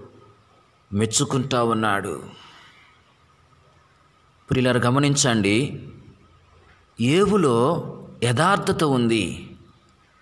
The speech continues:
ఏబులో న్యాయం ఉంది. ఏబు చెడుతనాన్ని విసర్జించినటువంటి వాడుగా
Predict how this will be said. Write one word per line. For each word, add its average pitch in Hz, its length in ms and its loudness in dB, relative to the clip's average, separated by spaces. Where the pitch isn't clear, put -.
ఏబులో 170 920 2
న్యాయం 143 520 2
ఉంది. 131 680 0
ఏబు 170 760 2
చెడుతనాన్ని 160 1200 2
విసర్జించినటువంటి 139 1200 0
వాడుగా 107 760 0